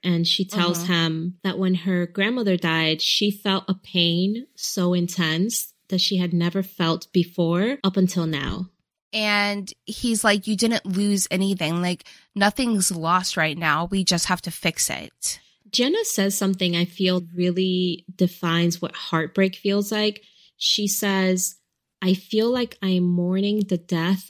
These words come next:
Speaker 1: of the most important thing in my life." And that
Speaker 2: Mm-hmm.
Speaker 1: is what breakups feel like, you know? Like,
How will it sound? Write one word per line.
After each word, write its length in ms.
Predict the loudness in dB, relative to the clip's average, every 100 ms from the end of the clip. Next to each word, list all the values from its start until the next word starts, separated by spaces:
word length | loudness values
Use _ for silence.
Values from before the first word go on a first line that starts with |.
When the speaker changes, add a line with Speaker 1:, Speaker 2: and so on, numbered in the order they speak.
| -2
Speaker 1:
of 160 | -2
the 80 | 2
most 400 | 2 2 0 0
important 640 | -2 -2 -10 -4 2 2
thing 180 | 2 0
in 80 | 2
my 120 | 2
life." 460 | 0 0 -4 -12 _ _ _ _ _ _
And 220 | 0 2
that 260 | 2 -2 0
Speaker 2:
Mm-hmm. 80 | 0
Speaker 1:
is 200 | 0 -2 -2
what 220 | -4 -2
breakups 560 | 0 0 -2 0 0
feel 260 | 2 2 2
like, 420 | 0 -2 -6 -4
you 80 | 0
know? 260 | 0 0 -2
Like, 400 | 0 0 0